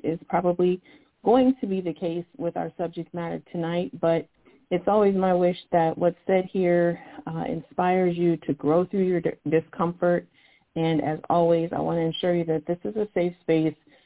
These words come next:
to bring your whole authentic self to. My guests each week have successfully fought their demons,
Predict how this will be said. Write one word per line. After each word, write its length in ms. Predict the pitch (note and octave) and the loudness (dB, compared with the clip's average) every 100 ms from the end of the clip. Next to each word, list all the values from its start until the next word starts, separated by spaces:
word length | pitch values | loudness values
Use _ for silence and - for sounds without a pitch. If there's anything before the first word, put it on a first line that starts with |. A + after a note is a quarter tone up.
| _ _ | _ _
to 80 | - | -2
bring 200 | F3 F3 | 0 2
your 140 | E3+ D#3+ | 0 0
whole 300 | F3+ E3 E3 | 2 4 4
authentic 560 | D#3+ D#3 E3 - D#3 - | 2 -2 -6 -6 -10 -2
self 220 | D3+ D3+ - - | 0 0 -4 -4
to. 380 | E3+ E3 E3 E3 - - - | -2 0 0 -4 -8 -12 -6
My 160 | D#3 | -2
guests 320 | D#3 F3+ F#3+ | 0 0 0
each 220 | G3 F3 F3+ | -2 -4 -2
week 220 | F3 F3 | -4 -4
have 200 | F3 D#3 D3+ | -4 -4 -4
successfully 600 | - - F3 F3 - E3 - | -12 -4 -4 -2 -4 -4 -2
fought 240 | E3 F3 | -2 -2
their 160 | F3+ F3+ | -2 -2
demons, 540 | F3 F3 F3 F3 F3 | 0 0 2 2 0